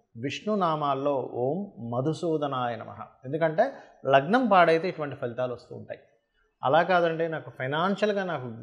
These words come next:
ఎదుగుదల లేదు అన్నప్పుడు ధనస్థానాన్ని చూసుకుంటారు సర్వసాధారణంగా జన్మజాతకం ఉన్నట్లయితే. లేదు, నాకు జన్మజాతకం లేదు, చక్కగా లలిత సహస్రనామాల్లో ఓం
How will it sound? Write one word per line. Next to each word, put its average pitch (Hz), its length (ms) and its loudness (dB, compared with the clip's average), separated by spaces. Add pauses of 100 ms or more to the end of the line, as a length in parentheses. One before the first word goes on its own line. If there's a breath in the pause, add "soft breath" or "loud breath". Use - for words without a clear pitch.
(120)
ఎదుగుదల 143 380 -2
లేదు 131 340 -2 (320)
అన్నప్పుడు 131 340 -6 (140)
ధనస్థానాన్ని 165 720 -2
చూసుకుంటారు 120 540 -6
సర్వసాధారణంగా 117 880 -2 (480 soft breath)
జన్మజాతకం 135 680 2
ఉన్నట్లయితే. 131 520 0
లేదు, 156 260 6
నాకు 180 180 2
జన్మజాతకం 143 640 -4
లేదు, 120 200 -10 (680)
చక్కగా 175 380 -2
లలిత 156 260 2
సహస్రనామాల్లో 143 800 -2 (800)
ఓం 151 240 -2